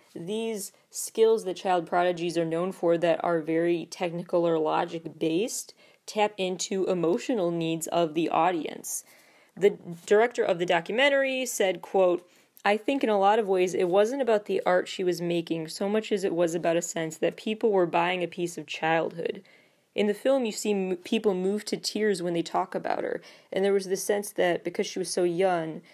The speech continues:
she hadn't yet been corrupted by the things that corrupt the rest of us as we get older." And that may be a huge part of why people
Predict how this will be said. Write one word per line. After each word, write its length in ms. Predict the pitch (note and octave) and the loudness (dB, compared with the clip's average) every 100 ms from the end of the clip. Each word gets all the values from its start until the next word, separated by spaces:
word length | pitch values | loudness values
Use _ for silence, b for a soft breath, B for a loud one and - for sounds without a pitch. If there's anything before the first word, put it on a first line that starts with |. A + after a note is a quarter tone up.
| b | b
she 200 | - A#3 | 0 4
hadn't 160 | A3+ G3 | 6 4
yet 120 | F#3+ | -2
been 140 | F#3 | -2
corrupted 560 | E3 F3+ F3+ F3 F3 D#3+ | -2 2 2 0 -2 2
by 160 | E3+ | 2
the 100 | E3 | 2
things 540 | E3+ F#3 E3+ E3+ D#3+ - B B | 0 0 -2 -2 -4 -8 B B
that 160 | F3+ F3+ | 0 2
corrupt 300 | G3+ G3 E3 | 2 0 0
the 100 | E3+ | 0
rest 300 | F#3 F3+ F3 | 0 0 -2
of 80 | D#3+ | 0
us 180 | E3 - | -2 0
as 160 | F3 E3 | 0 0
we 140 | E3+ | -2
get 180 | E3+ D#3+ | 0 2
older." 560 | D#3+ D#3+ D#3 - - - _ _ _ b b b | 2 0 -2 -6 -8 -12 _ _ _ b b b
And 160 | G3+ A#3+ | 0 2
that 140 | C4+ | 2
may 100 | C#4 | -2
be 160 | A#3+ A3 | 0 0
a 60 | |
huge 360 | G#3+ G#3 F#3 - | 0 -4 -8 -4
part 240 | A#3+ B3+ | 2 2
of 120 | F3+ | 2
why 220 | E3+ E3+ F3+ | 2 0 -2
people 600 | - F3 F3 E3+ D#3+ | -4 -6 0 0 0